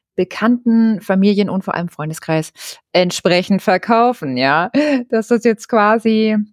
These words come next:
ich glaube, das ist mein neuer Beruf, war so zu Anfang. Oder ich, ich mach das jetzt noch ein bisschen, hab ich dann immer gesagt. Oder weiß ich noch nicht ganz genau. Ich verfol-, das macht Spaß, ich verfolg das jetzt mal.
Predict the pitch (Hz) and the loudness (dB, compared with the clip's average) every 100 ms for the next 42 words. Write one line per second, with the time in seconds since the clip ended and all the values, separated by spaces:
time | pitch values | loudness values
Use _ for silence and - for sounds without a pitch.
0 | _ - - 170 220 - 233 233 233 226 | _ -14 -6 -4 -4 0 2 4 4 2
1 | 226 180 - - 151 156 151 143 135 - | 2 0 -2 -4 -2 -2 -2 -2 -4 -2
2 | 135 123 143 139 - - 190 - 220 170 | -4 -4 -6 -6 -6 0 0 2 0 0
3 | 160 160 156 151 143 - 143 139 143 143 | -2 -2 -2 -4 -4 -4 -4 -6 -2 -4
4 | 139 - 165 160 160 156 - - - 156 | -2 -2 0 2 2 -2 -10 -16 -8 0
5 | 180 170 160 160 165 170 160 170 - 190 | 2 2 0 -2 -2 0 2 2 0 -2
6 | 202 151 196 226 - - 214 220 208 220 | -2 -2 0 0 0 -2 0 -2 -2 0
7 | 214 208 208 165 - 123 117 117 | 0 0 0 -2 -4 -6 -6 -6